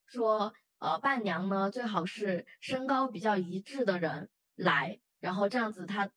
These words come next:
拍摄还是怎样的那个画面会比较好。”你知道，对我来说，我就觉得这是一个理由吗？这真的是一个理由吗？我觉得不能理解，就是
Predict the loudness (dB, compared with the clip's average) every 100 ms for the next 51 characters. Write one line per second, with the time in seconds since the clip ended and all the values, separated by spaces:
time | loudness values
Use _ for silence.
0 | -6 -2 0 -2 -4 -4 -2 -2 -2 -2
1 | 0 -2 -2 -2 0 0 0 -2 -6 -14
2 | -20 -2 -2 0 2 2 0 -10 -12 _
3 | _ _ -20 -20 -20 _ _ _ _ _
4 | 0 0 0 0 0 4 6 4 4 2
5 | 4 4 2 2 -2 _ _ -4 0 0
6 | 2 2 2 -2 -2 2 2 2 0 -2
7 | -12 _ _ _ _ _ _ _ _ _
8 | _ _ _ _ _ -20 -20 -20 _ _
9 | 4 6 6 0 -8 -10 -10 _ _ _
10 | 2 4 2 0 -4 -6 -2 -2 -2 -4